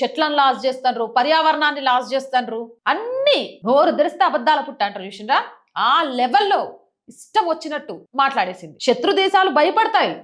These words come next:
దాన్ని వదిలేసి ఇక్కడ అది కట్టకుండా ఉండాలి,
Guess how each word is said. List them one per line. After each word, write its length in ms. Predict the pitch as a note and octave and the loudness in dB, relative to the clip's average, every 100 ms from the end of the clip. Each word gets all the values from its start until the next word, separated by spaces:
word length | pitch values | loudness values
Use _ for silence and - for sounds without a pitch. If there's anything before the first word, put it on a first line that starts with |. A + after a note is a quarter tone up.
| F3 | -2
దాన్ని 320 | G3+ C#4 E4 | 0 2 2
వదిలేసి 380 | G#3+ G3 G3 D4 | 2 -2 -2 -2
ఇక్కడ 220 | D#4 C4+ | 2 2
అది 120 | A#3+ | 4
కట్టకుండా 560 | B3+ A#3+ F4 F4 D#4+ C#4+ | 2 2 2 2 2 2
ఉండాలి, 720 | B3 A#3 A#3 C#4+ B3 D#3+ | 2 2 2 2 0 -4